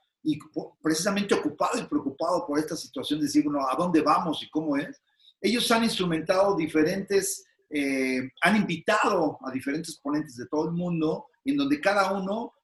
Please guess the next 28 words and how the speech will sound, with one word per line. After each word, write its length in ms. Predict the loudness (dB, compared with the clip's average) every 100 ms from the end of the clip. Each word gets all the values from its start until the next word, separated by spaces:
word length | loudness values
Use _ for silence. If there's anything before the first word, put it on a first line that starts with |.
| _
expresa 960 | -4 -2 -4 0 2 2 2 0 0 -6 -16 _ _
cuáles 280 | 2 2 2
son 340 | 2 2 0
las 200 | 0 2 2
mejoras 340 | 2 2 2
de 80 | 0
su 160 | -2
país 460 | 2 4 4 0 -8
y 160 | -10 -4
cuáles 280 | 0 0 0
son 300 | 0 -2 -4 2
los, 600 | 4 4 0 -4 -10 _ _
las, 480 | -2 2 2 0 -4
am, 520 | -2 -2 -2 -6 -4
diferentes 540 | 0 4 4 4 0 0
áreas 420 | 0 0 -2 -6 _ _ _ _
involucradas 680 | -2 6 8 8 4 -2 -2
con 160 | -4 -4
el 100 | 2
juego 440 | 2 2 -2 -8 _ _ _
para 400 | 2 4 4 2 -6 -4
poder 360 | 0 6 6 6
enriquecerlo 840 | 2 -2 -4 2 2 4 0 -2
en 160 | 0 2
esta 180 | 0 -2
situación 640 | -6 -6 0 2 2 0
tan 220 | 0 0 0
adversa. 540 | -6 -10 -12 -16 -16